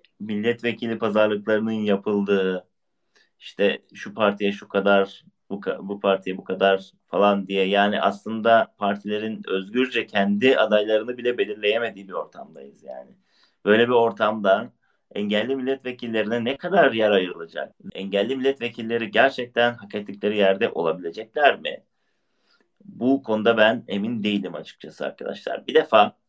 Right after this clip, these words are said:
işte Saadet Partisi gibi, işte Deva Partisi gibi partiler kendi logolarıyla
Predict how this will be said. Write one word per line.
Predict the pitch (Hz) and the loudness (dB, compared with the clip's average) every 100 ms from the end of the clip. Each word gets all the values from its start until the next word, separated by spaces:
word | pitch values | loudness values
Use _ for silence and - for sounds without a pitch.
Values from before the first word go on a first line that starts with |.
| _ _ _ _ _ _ _ _ | _ _ _ _ _ _ _ _
işte | - - 107 104 92 _ _ _ _ _ | -12 2 4 6 2 _ _ _ _ _
Saadet | _ - - 90 110 - | _ -6 4 4 4 0
Partisi | 110 104 - 98 | -2 -2 -8 -8
gibi, | 98 92 85 73 - _ _ _ _ _ _ _ _ _ _ | -6 -4 -4 -4 -12 _ _ _ _ _ _ _ _ _ _
işte | - - | -20 -8
Deva | 101 92 110 117 | 0 6 6 4
Partisi | 110 101 - - 92 | -2 -4 -10 -20 -18
gibi | 82 78 69 - _ _ _ _ _ _ _ _ _ _ _ _ | -16 -14 -14 -14 _ _ _ _ _ _ _ _ _ _ _ _
partiler | - 107 107 95 85 - _ _ _ _ _ _ _ | 2 2 2 -6 -6 -8 _ _ _ _ _ _ _
kendi | - 110 113 123 127 - _ _ _ _ _ _ _ - | -8 -6 -2 -2 -2 -4 _ _ _ _ _ _ _ 0
logolarıyla | 113 120 117 95 76 73 98 104 | 0 2 2 2 0 -2 -2 -4